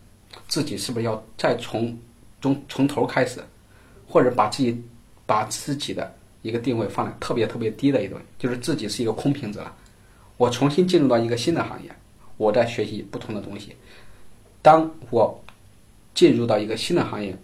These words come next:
学习的，比如说，哎，我了解了一年两年之后，那你能不能把你这个新的行业一到两年的经验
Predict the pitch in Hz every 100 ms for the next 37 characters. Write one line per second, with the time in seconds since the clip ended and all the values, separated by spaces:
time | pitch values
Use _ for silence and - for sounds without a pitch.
0 | - - - 123 123 117 110 110 107 107
1 | 104 101 104 113 110 113 107 107 92 104
2 | 107 110 - - - - - 151 127 104
3 | 104 120 143 143 - - - - - _
4 | - 120 107 104 - - - 226 131 107
5 | - 196 151 113 110 104 - - 143 143
6 | 147 117 95 104 110 113 113 107